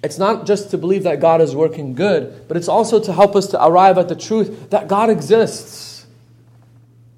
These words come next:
That God exists. You're probably looking at me like, "Father, yeah, of course we believe God exists. Why else would we be here in this church today?" Seems like you're not just preaching to the choir, but you're preaching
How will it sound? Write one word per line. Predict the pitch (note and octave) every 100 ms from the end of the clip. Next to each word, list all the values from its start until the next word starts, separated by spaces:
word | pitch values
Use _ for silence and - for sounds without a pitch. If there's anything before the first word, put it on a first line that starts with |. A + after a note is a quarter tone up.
| _ _ _ _ -
That | -
God | E3 G#3+ A#3+
exists. | E3+ C#3 A3+ - - - - - _ _ _ _ _ _ _ _ _ _ _ _
You're | C3 C3
probably | E3+ F#3 F3+
looking | E3+ F3+ F3+
at | D#3
me | D3
like, | C#3+ C3+
"Father, | - D#3+ D3+ C3
yeah, | D#3+ D3+
of | - B2+
course | - F3+ F3
we | C#3+
believe | C3+ C3+
God | B2+ B2
exists. | A#2+ A2+ B2+ -
Why | B2+ C3+
else | D3 D3
would | C#3
we | C3+
be | A#2 C3
here | C3
in | A#2
this | A2+
church | - A#2+ -
today?" | A2+ F2 D#2 - _ _ _ _ _ _ _ _ _ _ _ _ _ _ _ _ _ _
Seems | - D3+ D#3 C#3
like | C#3+ C#3+
you're | C#3+
not | C#3+
just | C#3 -
preaching | D#3 D3+ C#3+ C#3
to | A#2+
the | A#2+
choir, | C3 B2+ A#2 G#2+ -
but | G#2+
you're | A2+
preaching | A2+ C3+ C3 A2 G#2